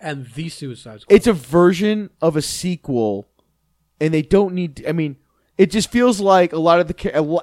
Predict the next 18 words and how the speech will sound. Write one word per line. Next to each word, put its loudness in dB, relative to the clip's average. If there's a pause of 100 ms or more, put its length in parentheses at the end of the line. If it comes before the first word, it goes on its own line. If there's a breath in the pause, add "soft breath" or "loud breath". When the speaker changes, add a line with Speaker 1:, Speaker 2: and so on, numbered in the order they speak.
Speaker 2:
a 4
lot 4
is 0
familiar, -2 (760)
but 4
they, -2 (120)
they, 0
they 0 (140)
turn -8
their -6
head -2
Speaker 1:
You 2
know 0
Speaker 2:
on -2
Speaker 1:
what -4
this -8
Speaker 2:
everything. -4
Speaker 1:
is? -18